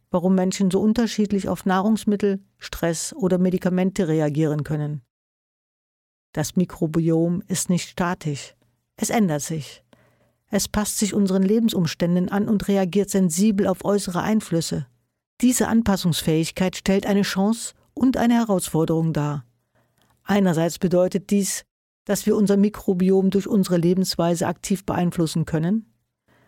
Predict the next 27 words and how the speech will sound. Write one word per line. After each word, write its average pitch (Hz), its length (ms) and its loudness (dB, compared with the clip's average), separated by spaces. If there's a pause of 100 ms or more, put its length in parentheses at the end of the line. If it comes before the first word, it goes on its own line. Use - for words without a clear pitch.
(160)
Andererseits 175 1000 0
macht 185 240 0
sie 202 120 0
das 185 200 -4
Mikrobiom 185 640 2
anfällig 196 560 0
für 196 100 0
Störungen, 165 680 0 (320)
die 156 140 0
weitreichende 185 720 0
Folgen 151 480 -2
für - 180 -4
unsere 185 300 0
Gesundheit 160 580 -2
haben 151 300 -2
können. 139 440 -4 (1400)
Eine 214 300 2
der 202 120 2
wichtigsten 240 520 0
Funktionen 208 580 2
des 196 220 -2
Mikrobioms 180 720 2 (260)
ist - 300 -2
die 226 60 2
Unterstützung 208 640 0
unserer 180 260 2
Verdauung. 156 580 -2